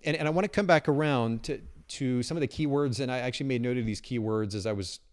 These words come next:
looking through your notes, um, and I guess through your website as well. But,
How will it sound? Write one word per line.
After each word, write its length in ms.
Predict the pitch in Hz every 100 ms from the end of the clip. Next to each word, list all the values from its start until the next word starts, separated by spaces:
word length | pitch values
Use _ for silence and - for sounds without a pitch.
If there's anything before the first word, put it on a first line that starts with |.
| -
looking 320 | 110 117 123
through 160 | - 113
your 120 | 107
notes, 440 | 104 104 123 - - -
um, 320 | 107 104 104 107
and 80 |
I 80 | 110
guess 180 | 110 104
through 120 | 127
your 100 | 107
website 340 | 104 110 113 95
as 160 | 87
well. 180 | 110 104
But, 140 | 98